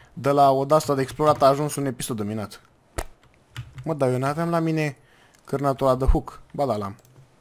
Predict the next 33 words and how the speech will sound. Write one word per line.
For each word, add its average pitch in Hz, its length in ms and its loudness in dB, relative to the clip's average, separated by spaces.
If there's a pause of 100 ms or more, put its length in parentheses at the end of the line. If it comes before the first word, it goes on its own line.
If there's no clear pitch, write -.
(960)
Că - 100 -14
deja 123 160 -4
m-am 135 140 -2
plictisit 123 420 -8
să 123 100 -8
mă 110 120 -6
cațăr 107 300 -8
pe 104 120 -8
aici. - 280 -10 (840)
Ba 143 120 4
da, 131 120 0
chiar 123 180 -2
eu 120 80 -2
nu 120 80 -4
mai 120 120 -4
aveam 120 160 -6
hanger 101 340 -6
și - 180 -14
mă 107 80 -10
miram 113 240 -6
de 104 80 -12
ce - 140 -10
nu 110 100 -6
merge. 110 440 -10 (500)
Uite 120 220 -10
diamante 110 420 -8
și - 100 -14
acolo, 117 300 -8
uite 98 140 -10
și 101 100 -14
acolo. 101 380 -10
Oh. 120 260 -8 (2000)
Ba. 107 340 -8